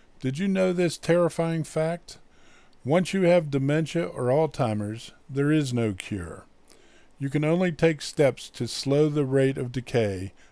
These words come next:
but you cannot stop it. Even more frightening is the fact that if you're over the age of forty,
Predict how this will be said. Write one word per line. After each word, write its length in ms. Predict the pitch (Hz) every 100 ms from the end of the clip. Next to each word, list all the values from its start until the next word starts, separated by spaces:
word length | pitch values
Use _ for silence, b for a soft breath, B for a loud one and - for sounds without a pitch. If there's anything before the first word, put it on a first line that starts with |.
| b
but 200 | 123 -
you 80 | 127
cannot 500 | - 165 147 123 110
stop 460 | - - 107 87
it. 100 | 90 - - - B B B B B
Even 240 | - 170 180
more 220 | 180 196
frightening 680 | - 165 139 131 131 139 147
is 240 | - 120
the 100 | 120
fact 380 | - 139 135 135
that 120 | 131
if 160 | 123 -
you're 180 | 131 139
over 200 | 139 135
the 180 | 135
age 220 | 131 123 120
of 100 | 98
forty, 640 | - 151 175 120 110